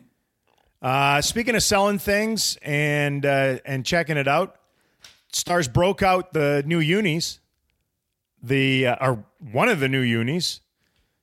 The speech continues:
Speaker 2: the blackout uniforms the other night at home in Jake Ottinger's debut.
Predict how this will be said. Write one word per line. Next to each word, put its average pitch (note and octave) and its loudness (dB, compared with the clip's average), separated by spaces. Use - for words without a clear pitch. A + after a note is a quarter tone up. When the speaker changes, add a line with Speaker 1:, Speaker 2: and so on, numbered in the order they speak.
Speaker 2:
the A#2+ 0
blackout B2+ 0
uniforms B2 -4
the B2 -2
other B2 0
night A#2+ 0
at A2+ -2
home C3 -2
in A#2 -4
Jake A#2 -2
Ottinger's A2 -4
debut. A2+ -2